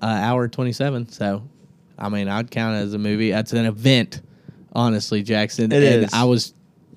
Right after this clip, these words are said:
Speaker 1: taken aback by it.
Speaker 2: Me too.
Speaker 1: Uh, are we gonna tell the people what we're talking about?
Speaker 2: We are talking about Bo Burnham's new special, Inside.
Speaker 1: Wow.
Speaker 2: It is categorized as a T V special.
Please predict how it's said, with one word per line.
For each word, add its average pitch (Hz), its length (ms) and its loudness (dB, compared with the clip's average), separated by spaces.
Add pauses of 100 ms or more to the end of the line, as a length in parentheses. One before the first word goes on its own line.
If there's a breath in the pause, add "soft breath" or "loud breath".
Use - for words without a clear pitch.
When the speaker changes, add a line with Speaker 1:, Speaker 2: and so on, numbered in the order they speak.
Speaker 1:
taken 120 340 2
aback 104 380 -2
by 90 220 -6
it. - 180 -14
Speaker 2:
Me 123 160 -6
too. 98 320 -2 (100)
Speaker 1:
Uh, 117 360 0 (320)
are 117 100 -4
we 120 80 0
gonna 127 140 2
tell 135 180 0
the 120 60 -4
people 135 340 2
what 131 100 4
we're 120 100 2
talking 135 320 2
about? 143 320 2
Speaker 2:
We 147 120 0
are 180 60 4
talking 160 400 0
about 123 420 0 (260)
Bo 120 280 2
Burnham's 110 720 -2
new 110 240 0
special, 98 720 -6 (540)
Inside. 90 880 -2 (340)
Speaker 1:
Wow. 98 460 -4
Speaker 2:
It 143 120 6
is 147 220 4 (100)
categorized 143 680 -2
as 107 100 -6
a 104 60 -4
T 110 160 -6
V 92 120 -4
special. 78 520 -12